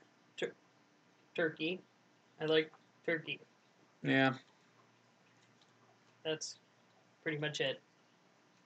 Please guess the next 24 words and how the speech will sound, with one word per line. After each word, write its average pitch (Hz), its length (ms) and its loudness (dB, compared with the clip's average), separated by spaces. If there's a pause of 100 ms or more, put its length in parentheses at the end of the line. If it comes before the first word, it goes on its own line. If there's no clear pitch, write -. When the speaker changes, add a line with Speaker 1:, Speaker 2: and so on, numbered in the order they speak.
(1120)
Speaker 2:
The 156 60 4
only 208 180 8
joke 151 300 12
I 143 80 12
can 123 440 4
think 120 240 2
of 117 300 6 (340)
for - 160 -6
mine 120 520 4
would 117 100 -2
be 113 140 -2
wild 123 420 8
turkey, 110 320 -2
but - 160 -8
that 139 160 6
makes 143 180 2
me 135 60 4
sound 123 240 4
like 117 140 0
an 104 80 0
alcoholic. 123 640 10 (640)
<laughs> - 680 -2
Speaker 1:
I 262 120 12
mean, 240 560 12